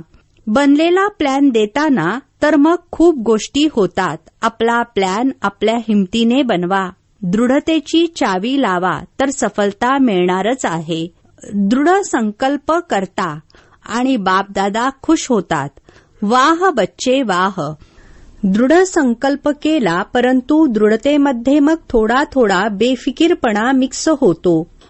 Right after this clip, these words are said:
म्हणून सफलता सुद्धा कधी अर्धी, कधी पाऊण अशी पर्सेंटेजमध्ये होते. जसे प्रेम शंभर पर्सेंट आहे, तशी पुरुषार्थामध्ये संपन्नता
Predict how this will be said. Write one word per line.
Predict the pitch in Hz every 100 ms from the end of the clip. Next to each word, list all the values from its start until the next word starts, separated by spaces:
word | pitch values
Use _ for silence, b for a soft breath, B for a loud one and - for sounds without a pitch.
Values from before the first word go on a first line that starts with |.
| b
म्हणून | 240 262 262
सफलता | 247 214 - 233 226 - 254 294
सुद्धा | - 180 160 208 247
कधी | 247 190 214 262 -
अर्धी, | 196 196 175 175 165 -
कधी | 226 220 294
पाऊण | - 185 170 165 160 b b b -
अशी | 262 - 392
पर्सेंटेजमध्ये | 415 247 202 - 262 247 254 240 226 208 185 254 320
होते. | 254 170 - 170 156 B B B B B
जसे | 240 277 349 381
प्रेम | - 240 233 285 320
शंभर | 262 208 196 269 339
पर्सेंट | 240 196 - 226 240 -
आहे, | 214 247 220 156 - 226
तशी | - 254 262
पुरुषार्थामध्ये | 208 190 - 226 269 - 294 233 170 160 185 240 262
संपन्नता | 214 180 175 233 269 240 - 151